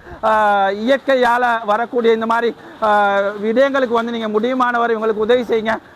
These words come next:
பாருங்க எப்படி இருக்குன்னு சொல்லிட்டு உண்மையிலே பார்க்க ரொம்ப அவ்வளோ கவலையா இருக்குது வந்து. So, அ, தொடர்ந்து மழையும் பெய்து கொண்டே இருக்கிறது.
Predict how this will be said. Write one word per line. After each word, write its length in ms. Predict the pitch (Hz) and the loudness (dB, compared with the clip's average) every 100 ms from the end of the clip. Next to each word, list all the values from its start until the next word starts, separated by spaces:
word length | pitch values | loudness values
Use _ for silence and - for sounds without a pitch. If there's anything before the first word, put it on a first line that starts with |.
| - | -8
பாருங்க 320 | 262 254 269 | -2 -2 0
எப்படி 200 | 247 233 | -2 2
இருக்குன்னு 360 | 240 247 262 240 | 2 2 0 -2
சொல்லிட்டு 320 | 233 226 226 | -2 -2 -2
உண்மையிலே 400 | 240 254 254 523 - - - | -2 0 2 2 -2 -12 -8
பார்க்க 360 | - 247 254 269 | -2 0 0 -2
ரொம்ப 380 | 247 247 294 302 254 208 196 | -2 -4 -2 0 2 0 -2
அவ்வளோ 320 | 190 214 302 311 | -2 0 0 0
கவலையா 460 | 240 233 277 262 | 0 -2 0 0
இருக்குது 260 | 226 202 202 | 0 0 -2
வந்து. 260 | 175 139 - - - - - - | -2 -4 -10 -16 -20 -20 -18 -4
So, 260 | 240 262 294 277 | 2 4 2 2
அ, 220 | 208 202 196 | 0 0 -4
தொடர்ந்து 420 | - 240 269 285 233 | -2 0 0 0 0
மழையும் 420 | 214 233 277 262 | 0 0 -2 0
பெய்து 320 | 240 254 254 | 0 0 0
கொண்டே 360 | 247 240 262 262 | -2 2 4 4
இருக்கிறது. 540 | 233 247 220 214 226 | 2 0 0 0 -2